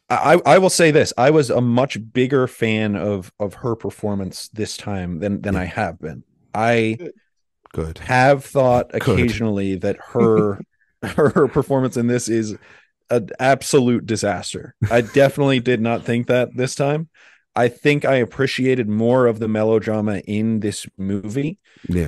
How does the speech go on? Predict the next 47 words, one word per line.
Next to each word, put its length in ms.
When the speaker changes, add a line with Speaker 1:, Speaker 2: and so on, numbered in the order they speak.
Speaker 1:
uh, 60
this 180
time 240
around. 340
And 120
I 60
think 220
some 200
of 100
that 220
came 400
from 260
the 140
fact 380
that, 280
again, 340
you 100
have 520
Philip 260
Seymour 280
Hoffman 340
saying 300
stuff 260
like, 160
"This 200
is 80
the 80
part 240
in 80
the 60
movie 260
where 100
you 140
help 180
me 160
out." 160
Or, 440
Speaker 3:
Right. 120
Speaker 1:
um, 340
Speaker 3:
Right. 160
Speaker 1:
this, 320
this 240
idea 560
of 460
this 280
heightened, 640
um, 600